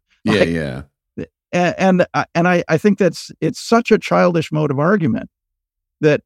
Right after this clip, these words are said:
Speaker 2: um, that I think it's im-, it's important to, to lay out the fallaciousness of it, because it's, it's, it's trivially easy to say, "Oh, well,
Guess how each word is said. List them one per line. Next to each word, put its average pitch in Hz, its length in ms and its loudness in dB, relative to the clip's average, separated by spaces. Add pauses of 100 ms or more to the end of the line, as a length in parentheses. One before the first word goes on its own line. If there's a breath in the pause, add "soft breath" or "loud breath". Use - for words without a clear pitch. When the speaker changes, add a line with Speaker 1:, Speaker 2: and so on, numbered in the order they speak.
(240)
Speaker 2:
um, 127 380 0 (640)
that 147 180 2
I 147 60 2
think 160 180 2
it's 143 120 -4
im-, 147 220 0
it's - 200 0
important 170 640 2 (200)
to, 147 240 -2 (100)
to 135 380 2
lay 151 280 2
out 135 180 0
the 135 80 -4
fallaciousness 151 840 0
of - 180 -4
it, - 160 -6 (1040)
because 170 440 2
it's, - 360 -2 (400)
it's, - 420 -2 (160)
it's 151 280 -2
trivially 208 560 4
easy 151 580 0
to 131 120 -4
say, 123 500 0 (640)
"Oh, 147 140 2
well, 120 360 0